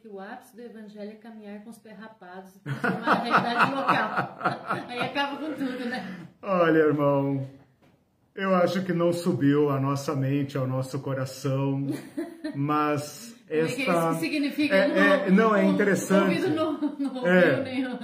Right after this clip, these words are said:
Speaker 2: é, é
Speaker 1: Subiu a
Speaker 2: interessante
Speaker 1: mente, coração.
Speaker 2: essa, essa questão do Mindu, porque eu fiquei pensando, irmãos e irmãs, como o nosso mundo é falso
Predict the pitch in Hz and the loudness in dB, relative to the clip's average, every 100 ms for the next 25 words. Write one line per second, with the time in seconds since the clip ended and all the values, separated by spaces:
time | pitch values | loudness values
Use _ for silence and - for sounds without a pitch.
0 | 220 170 175 165 160 175 165 - 180 175 | -2 -2 2 2 2 2 2 2 4 4
1 | 185 165 156 143 127 - 139 127 120 113 | 4 2 2 2 -2 -4 -2 -2 -4 -8
2 | - 139 127 139 131 139 - 131 127 123 | -10 -8 -6 -6 -4 -6 -6 -6 -6 -6
3 | 117 120 107 143 147 139 135 135 143 147 | -8 -8 -2 0 0 -2 -6 -4 0 0
4 | 143 - 165 175 170 147 131 - 160 170 | 0 -4 -2 -2 0 0 -2 0 4 4
5 | 151 127 120 107 - - _ _ _ _ | 4 0 -4 -6 -12 -20 _ _ _ _
6 | 131 123 120 131 135 117 127 117 117 139 | -8 -6 -2 0 0 0 -2 -4 -4 -2
7 | 147 139 - _ - 180 180 202 190 185 | -2 -4 -12 _ -6 -2 0 0 0 0
8 | 170 160 151 143 143 156 - - 135 135 | 0 0 0 2 0 -2 -4 -4 -2 0
9 | 143 139 143 135 - - - - 98 131 | 0 0 0 0 -4 -12 -16 -12 -6 -6
10 | 127 - - - 113 | -6 -8 -14 -14 -16